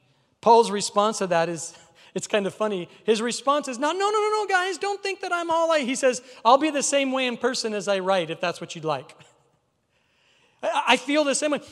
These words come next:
You can be humble and timid and thoughtful and kind and still say hard things. That's what Paul's saying here. It's not, it's only disingenuous if you are one way and then totally different. And, you know,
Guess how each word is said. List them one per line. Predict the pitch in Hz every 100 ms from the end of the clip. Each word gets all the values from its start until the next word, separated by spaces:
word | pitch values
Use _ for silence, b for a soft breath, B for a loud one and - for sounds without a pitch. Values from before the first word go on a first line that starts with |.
| -
You | 262
can | 349 359
be | 311 320
humble | 202 285 339 302 220
and | 277 208
timid | - - 330 311 202 156 - B
and | 226 233
thoughtful | - 277 294 - 240 277
and | 214
kind | 208 285 247 214
and | 220
still | - 233
say | - 226 180
hard | 175 170 -
things. | 196 135 131
That's | 180 185
what | 180
Paul's | - 147
saying | - 156 147
here. | 139 208 _ _ _ _ _ _ _ _ _ _
It's | 208 240
not, | 285 294 B B
it's | 269 294
only | 277 381 370
disingenuous | 254 302 - 277 208 285 415 320 214 196
if | 294 240
you | 247 233
are | 202 - B 196
one | 220 311 359 240
way | 175 147 175 233 - b
and | 220 233
then | 226
totally | - - 302 415 427 403 359 294 262
different. | 247 247 254 214 220
And, | 214 B B
you |
know, | 254